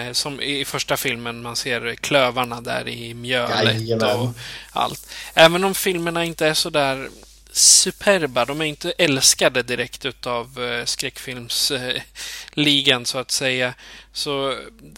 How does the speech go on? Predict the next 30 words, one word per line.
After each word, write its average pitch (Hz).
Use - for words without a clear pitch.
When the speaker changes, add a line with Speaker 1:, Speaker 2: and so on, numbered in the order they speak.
Speaker 1:
det, 165
det, 170
det 170
finns 180
någonting 131
där. -
Och 147
sen 151
framförallt 135
Speaker 2:
Mm. 120
Speaker 1:
så -
gillar 127
ju 120
jag, 123
eh, -
found 123
footage -
då. -
Speaker 2:
Ja, 107
ja, 110
men 113
det 131
är 156
right 147
up 131
your 131
alley. 117
Och 127
det 127
är, 156